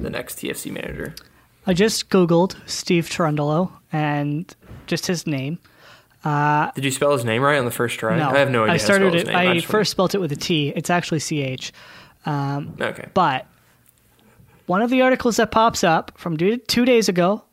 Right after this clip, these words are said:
Speaker 2: from M L S soccer dot com, Steve Cherundolo says he's had discussions with M L S clubs,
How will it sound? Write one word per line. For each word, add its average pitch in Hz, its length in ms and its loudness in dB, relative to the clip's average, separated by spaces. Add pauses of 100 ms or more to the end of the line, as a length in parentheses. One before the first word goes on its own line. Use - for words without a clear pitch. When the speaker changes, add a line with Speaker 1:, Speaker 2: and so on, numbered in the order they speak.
Speaker 2:
from 180 200 -6
M 160 140 0
L 190 140 2
S 196 120 2
soccer 185 360 2
dot 196 200 2
com, 165 380 0 (920)
Steve - 360 -6
Cherundolo 185 760 2 (520)
says 156 300 -2
he's 165 160 -4
had 156 200 -2
discussions 165 580 -2
with 147 100 -8
M 147 160 -2
L 160 100 -2
S 170 140 -2
clubs, 156 540 -2